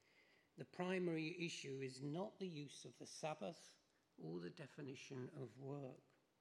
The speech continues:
Jesus may be deliberately contentious, but it's because he has clear objectives. The woman finds release from her physical condition and responds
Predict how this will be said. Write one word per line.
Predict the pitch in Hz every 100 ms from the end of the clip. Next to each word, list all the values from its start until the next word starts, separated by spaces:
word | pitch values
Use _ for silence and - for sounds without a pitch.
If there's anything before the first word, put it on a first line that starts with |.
| _ _ _ - - - _
Jesus | - 175 156 160
may | 160 151 185 185
be | 170 147
deliberately | 170 139 147 170 196 170 165 156 131
contentious, | 135 - 170 175 - - 113 - 180 - - - - _ -
but | -
it's | 175
because | - 175 - 175
he | 202 180
has | 143 156 151 - - - -
clear | 151 151 147 143 -
objectives. | 135 - 135 127 - - 135 - - - - _ _ _ _ _ _ _ _ _ - - - - - _
The | 151
woman | 147 196 175 143 135
finds | 165 151 147 139
release | 151 143 147 - -
from | 139 123
her | 143
physical | 139 147 135 123 139
condition | 120 127 143 143 165 160 160
and | 156
responds | 147 147 - - 180 123 120 127 123 -